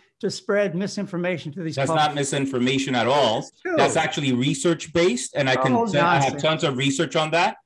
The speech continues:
Speaker 2: And
Speaker 1: No,
Speaker 2: that
Speaker 1: I've
Speaker 2: is
Speaker 1: read
Speaker 2: my
Speaker 1: papers,
Speaker 2: clinical
Speaker 1: I've read
Speaker 2: experience as
Speaker 1: papers
Speaker 2: well.
Speaker 1: on this.
Speaker 2: Now, what I would say is this, Steve. It's not impossible to be, have enough, get enough proteins from a plant-based diet. It's not at all. However, I, I, I think people, some, many people just struggle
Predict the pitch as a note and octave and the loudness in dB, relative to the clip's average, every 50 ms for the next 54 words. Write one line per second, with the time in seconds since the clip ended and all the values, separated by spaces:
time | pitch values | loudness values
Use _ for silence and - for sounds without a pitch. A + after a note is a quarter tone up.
0 | _ _ - _ _ - F3 F#3+ F#3 F3 E3+ - C#4 - - F#3 F#3 - E3+ F3 | _ _ -20 _ _ -2 0 2 2 2 2 0 -2 0 2 2 4 6 4 4
1 | - - - - D3+ D3 C#3+ - - A#3 D#3+ D#3 D#3+ D#3 C#3+ D3 C#3 C#3 C#3 C#3 | 2 0 0 2 2 2 2 2 2 2 2 2 2 2 2 2 2 2 2 0
2 | - - - D3+ D3 C#3+ C#3 C3+ - - - - B2 - - - G#3+ E3 D#3 D3+ | -2 -4 -4 -4 -2 -2 0 2 2 2 2 2 2 4 4 4 4 4 4 2
3 | D3 C#3 C3+ A#2 - - - - D#3+ D#3+ D#3 D3+ D3+ D3 D3+ D#3+ D#3+ D#3+ - - | 0 -4 -8 -10 -14 -16 -6 0 2 2 2 4 4 4 4 4 2 0 0 2
4 | F#3+ G3 G#3+ G3+ F3 C3+ B2+ D#3+ E3+ D#3+ - - - B2+ A#2 A2 A2 G#2+ - - | 4 4 6 4 4 2 2 2 0 0 0 -2 -2 -2 -2 -2 -2 -4 -8 -16
5 | _ _ _ _ _ _ _ _ _ _ _ _ D#3 D#3 D3 - D#3+ D#3+ D#3+ E3+ | _ _ _ _ _ _ _ _ _ _ _ _ -2 -2 -2 -2 0 2 2 4
6 | G3+ A#3 B3 G#3+ F#3 - - - E3 E3+ E3 - - D3 C3 C3 B2 B2 - C#3+ | 4 4 2 0 -2 -2 0 2 2 2 2 0 -2 0 0 0 0 0 0 0
7 | C3+ B2 B2 B2 - - - A#2+ - D3 D#3 D3+ C#3+ C#3 D3 C#3+ C3+ C3+ B2+ B2+ | 0 0 0 -2 -6 -12 -14 -4 -2 -2 -2 -2 0 0 2 2 4 4 4 4
8 | D3 D3 - E3 D3 D3 C#3 C#3+ D3 C#3 - - - C#3+ C#3+ C#3 C#3 C#3+ C#3 C3+ | 4 2 2 0 -2 -2 0 0 -2 -2 -2 -2 -2 -2 0 0 -2 -2 0 0
9 | C3+ B2+ C3 - - C3+ B2+ A#2+ A2 - - - C3 B2+ A#2+ - B2+ B2 A2+ - | 0 0 -2 -4 -4 -2 -2 -2 -2 -4 -4 -2 -2 -2 -2 0 -2 -2 -2 -2
10 | - - A#2+ A#2 G2+ F#2+ F2+ E2+ - _ A2+ A2+ - C3+ C#3 C3+ C3 A2+ A2+ B2 | -2 0 2 2 2 0 -4 -6 -10 _ -12 -10 -4 0 0 2 2 2 2 2
11 | B2 G#2 C2+ C2+ - - _ _ _ _ _ _ _ _ _ _ _ _ _ - | 2 2 0 -4 -8 -14 _ _ _ _ _ _ _ _ _ _ _ _ _ -2
12 | D3 D3 D3 F3+ G#3 G#3+ E3+ D#3 D3 C#3+ C#3+ - _ D3 D3 C#3+ - D3 D3+ - | 0 2 4 4 2 4 2 2 0 0 -2 -4 _ -2 -2 0 -2 -4 -2 -2
13 | D3 C#3+ - F#3+ G3 F#3+ - - - - F#3+ F#3 F#3+ F#3 - - E3 D#3+ D#3+ - | -2 0 2 2 0 0 -2 -8 -2 -2 -2 -2 -2 -4 -2 -2 -2 -4 -2 -4
14 | D3 D#3 F3 F3 - - F3 F3 E3+ C#3+ - D#3 C#3+ - - - - - D3 D#3+ | -2 -2 -2 -2 -2 -4 -6 -6 -6 -8 -8 -6 -6 -6 -6 -8 -6 0 2 2
15 | G#3+ G#3 E3 C3 C3 D#3 D#3 - | 2 4 4 4 4 2 0 -4